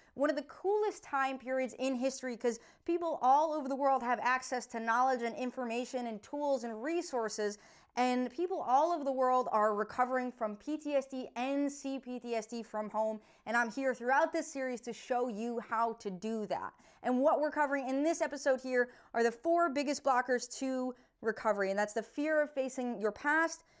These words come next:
no hope or motivation, crippling anxiety, and relationship turmoil. And like I said, these are actually all things that I personally, uh, struggled with and had to figure out how to overcome in order to even take that next step in recovery. So that's what we're gonna be jumping into.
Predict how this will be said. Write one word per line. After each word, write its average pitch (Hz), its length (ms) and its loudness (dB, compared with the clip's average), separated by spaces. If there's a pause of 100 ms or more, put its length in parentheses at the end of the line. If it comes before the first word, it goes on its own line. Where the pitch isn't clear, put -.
(180)
no 277 220 6
hope 277 200 4
or 269 80 -2
motivation, 269 720 0 (300)
crippling 330 520 0
anxiety, 247 600 2
and 220 160 -4
relationship 220 640 -4
turmoil. 190 480 -6
And 214 160 -4
like 226 140 -2
I 220 60 2
said, 214 220 -4
these 269 160 -2
are 302 60 6
actually 269 400 0
all 247 260 8
things 247 240 -8
that 220 100 -2
I 208 80 2
personally, 233 840 -6 (380)
uh, 196 160 0
struggled 233 520 0
with 220 200 -2
and 208 140 -8
had 233 260 -4
to 226 80 -8
figure 208 240 2
out 202 160 2
how 285 200 6
to 311 60 8
overcome 220 520 2 (240)
in 262 120 2
order 262 220 2
to 254 160 -6
even 247 240 0
take - 400 -6
that 240 180 4
next 220 300 -4
step 220 320 0
in 226 180 -4
recovery. 214 380 0
So 202 160 -4
that's 233 320 2
what 240 140 -2
we're 247 100 -4
gonna 247 160 0
be 226 120 -4
jumping 226 320 -2
into. 359 360 0